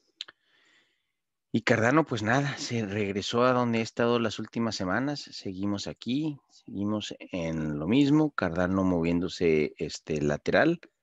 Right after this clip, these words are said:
Hay que esperarnos, hay que esperarnos. Em, pensé que despertaba con esta subida. Sí, una subida rápida y fuerte. El problema, volvemos a decir, es lo que me, me,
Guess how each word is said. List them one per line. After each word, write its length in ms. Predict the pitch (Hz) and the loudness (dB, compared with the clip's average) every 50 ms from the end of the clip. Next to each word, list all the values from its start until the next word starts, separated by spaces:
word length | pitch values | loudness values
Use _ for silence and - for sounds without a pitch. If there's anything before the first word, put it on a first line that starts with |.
| _ _ - | _ _ -4
Hay 160 | 113 117 - | -4 -4 -2
que 80 | - | -4
esperarnos, 640 | 160 - - - 143 143 135 127 127 113 101 - - | -6 -4 0 2 2 4 2 0 -2 -6 -8 -10 -12
hay 100 | - - | -14 -14
que 80 | - - | -14 -18
esperarnos. 640 | - _ - 117 110 104 104 104 76 69 - - _ _ _ _ _ _ _ _ _ _ _ _ _ _ _ _ _ _ _ _ - | -12 _ 0 0 0 0 0 -4 -8 -12 -14 -20 _ _ _ _ _ _ _ _ _ _ _ _ _ _ _ _ _ _ _ _ -16
Em, 720 | 90 80 78 78 78 78 80 78 78 78 80 80 76 73 _ _ _ _ _ _ _ _ _ _ _ _ _ _ _ _ _ _ _ _ _ _ _ _ _ _ _ _ _ _ _ _ _ _ _ _ _ _ _ _ _ _ _ _ _ _ _ _ _ _ _ _ _ _ _ _ _ _ | -12 -12 -10 -8 -8 -8 -8 -8 -8 -8 -8 -8 -10 -12 _ _ _ _ _ _ _ _ _ _ _ _ _ _ _ _ _ _ _ _ _ _ _ _ _ _ _ _ _ _ _ _ _ _ _ _ _ _ _ _ _ _ _ _ _ _ _ _ _ _ _ _ _ _ _ _ _ _
pensé 340 | - - 92 92 - 107 98 | -10 -8 -8 -4 -4 -2 0
que 120 | - 131 | 2 4
despertaba 680 | 131 127 - - 104 90 90 - - 101 113 120 113 | 2 2 2 0 -4 -4 -2 0 2 4 4 4 2
con 160 | - - 101 98 | 2 0 -2 -2
esta 220 | 95 - - 131 | -2 -4 -4 -6
subida. 480 | - - 104 98 95 101 123 143 147 _ _ _ _ _ _ _ _ _ _ _ _ _ _ _ | -4 -2 -2 0 0 0 0 -2 -4 _ _ _ _ _ _ _ _ _ _ _ _ _ _ _
Sí, 260 | - - - 120 117 127 | -16 -8 -4 -2 0 2
una 160 | 139 165 160 | 2 0 -2
subida 420 | - - 110 117 131 151 147 135 123 | -2 0 0 2 4 4 4 4 2
rápida 680 | 92 80 85 92 95 - - 110 101 90 85 69 62 - | 0 -2 -4 -4 -4 -2 0 0 2 2 0 -2 -6 -10
y 120 | - - 85 | -10 -10 -10
fuerte. 480 | - - 85 85 90 92 - - 85 | -8 -2 0 0 0 0 -4 -8 -10
El 200 | 73 - - - - | -10 -10 -12 -20 -20
problema, 520 | - - 80 85 90 92 107 117 110 78 - - | -14 -10 -6 -4 0 2 2 2 2 2 0 -2
volvemos 460 | 67 85 87 87 87 90 98 95 - | -2 -2 0 2 2 2 2 0 0
a 40 | 107 | -2
decir, 380 | 92 - - - 90 87 85 80 | -2 -2 -4 -4 -4 -4 -4 -6
es 300 | - - - - - _ - | -8 -8 -8 -10 -12 _ -14
lo 100 | - - | -12 -8
que 140 | - - 90 | -2 0 2
me, 260 | 90 87 85 80 - | 2 2 2 0 -2
me, 640 | - 87 87 87 87 85 82 82 82 80 80 76 - | -4 -4 -2 -2 0 0 0 0 -2 -2 -4 -6 -8